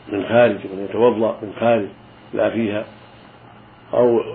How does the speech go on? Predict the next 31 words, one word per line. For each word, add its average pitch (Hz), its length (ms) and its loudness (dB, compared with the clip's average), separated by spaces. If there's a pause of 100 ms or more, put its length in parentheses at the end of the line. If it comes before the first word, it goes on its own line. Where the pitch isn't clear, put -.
(240)
يتمسح 117 500 -4
مسوح 113 400 0
فقط، 113 300 -4
يعني 98 280 -4
يغسل 113 280 -4
وجهه 110 360 0
ويديه 104 400 -2 (480)
من 110 120 -4
دون 120 180 0
استنجاء، 110 540 -4
هذا 98 200 0
لا - 80 4
يضرها 113 460 -2 (880)
ولو 165 260 6
تغير 117 420 2
في 107 140 -2
طول 110 160 0
المكث، 117 260 -2 (640)
كالمياه 135 420 4
التي 110 220 0
في 95 140 -6
البراري 104 500 2
والصحاري، 101 580 -2 (960)
فإن 123 160 -2
الأحواض 117 420 2
التي 113 180 0
في 104 120 -6
البراري 110 440 2
والصحاري 110 580 -4
قد 180 140 -2
تتغير 131 520 2